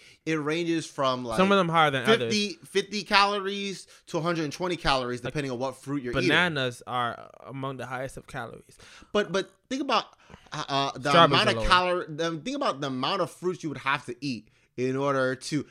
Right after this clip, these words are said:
Speaker 1: hit the maximum amount that you need for the day. That's, that's a lot of fruit that you would have to eat.
Speaker 2: But, like, but bananas is, it's, it's more, it's easier for a banana, 'cause, like, two bananas are, like,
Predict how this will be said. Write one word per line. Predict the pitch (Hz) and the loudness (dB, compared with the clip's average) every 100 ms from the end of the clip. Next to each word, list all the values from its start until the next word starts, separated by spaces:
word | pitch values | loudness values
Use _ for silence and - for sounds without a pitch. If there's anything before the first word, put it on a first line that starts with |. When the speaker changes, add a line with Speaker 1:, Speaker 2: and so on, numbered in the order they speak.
| _ | _
Speaker 1:
hit | - 180 - _ _ _ - | 2 2 0 _ _ _ -8
the | 131 | -4
maximum | 139 151 - 160 | 0 0 0 -2
amount | 131 131 131 123 | 0 0 -2 -4
that | |
you | 117 113 | -6 -6
need | 123 120 | -6 -6
for | 110 | -8
the | 107 | -6
day. | 101 76 73 | -6 -8 -10
That's, | - 185 - | -8 -8 -6
that's | 202 277 | -6 -4
a | 262 | -4
lot | 151 156 196 240 214 220 220 214 214 | -2 -2 -2 -2 0 2 4 4 2
of | 185 | -2
fruit | - 208 202 113 - - - - | -4 0 2 0 -6 -20 -20 -16
that | 123 | -10
you | 127 | -4
would | 143 | -2
have | 139 123 | -2 -2
to | 127 | -6
eat. | 131 101 - _ _ - | -8 -10 -14 _ _ 2
Speaker 2:
But, | 175 | 4
like, | 175 - - - - | 4 0 -20 -8 2
but | 156 143 | 2 4
bananas | 151 160 170 139 | 0 2 2 0
is, | 135 | -4
it's, | 131 127 | -8 -8
it's | 110 127 | -10 -12
more, | 147 156 151 147 143 - _ _ | -6 -2 0 0 -2 -8 _ _
it's | 147 - | -14 0
easier | 208 208 143 | 2 2 2
for | 127 127 | -4 -6
a | |
banana, | 117 113 95 95 | -8 -12 -14 -14
'cause, | - 139 | -10 -8
like, | - | -8
two | - | -4
bananas | 190 156 143 127 | -4 -2 -2 -2
are, | 123 | -4
like, | 123 | -4